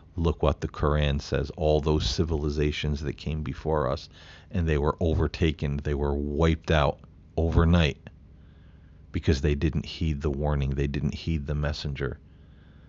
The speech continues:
And there were only the few that listened and that were spared when the disaster came,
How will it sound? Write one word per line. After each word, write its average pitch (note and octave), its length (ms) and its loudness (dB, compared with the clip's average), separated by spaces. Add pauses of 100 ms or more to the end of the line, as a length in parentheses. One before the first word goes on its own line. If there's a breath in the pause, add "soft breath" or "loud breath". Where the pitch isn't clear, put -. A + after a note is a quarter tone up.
(400 loud breath)
And D#2+ 100 0
there D#2 100 2
were D2+ 180 2
only D#2+ 240 4
the D2 140 0
few E2 360 0
that C#2+ 160 0
listened D2 560 -2
and D#2+ 220 -4
that D2+ 160 -4
were C2+ 140 -4
spared D2 680 2 (380 loud breath)
when E2 200 -2
the D2+ 100 2
disaster C#2+ 680 -2
came, - 400 -8